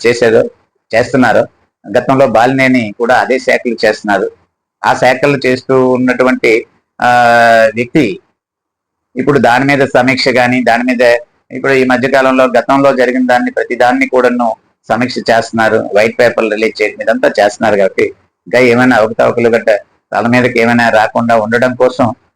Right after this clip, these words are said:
ముందు జాగ్రత్త కోసం వచ్చి, ఆ, కూటమితో కలిసిపోతున్నారన్న అది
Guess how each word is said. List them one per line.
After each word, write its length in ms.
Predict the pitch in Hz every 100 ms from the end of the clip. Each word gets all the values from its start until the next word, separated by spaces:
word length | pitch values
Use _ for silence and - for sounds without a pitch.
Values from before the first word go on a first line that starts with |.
| _ -
ముందు 260 | 120 139 139
జాగ్రత్త 420 | 139 135 131 131
కోసం 320 | 127 120 127
వచ్చి, 400 | 117 - 120 104 _ _ -
ఆ, 80 | 107
కూటమితో 520 | 107 123 127 123 123
కలిసిపోతున్నారన్న 1160 | 120 110 104 - 117 113 110 107 104 104 98 95 - _ _ _ 80
అది 240 | 113 131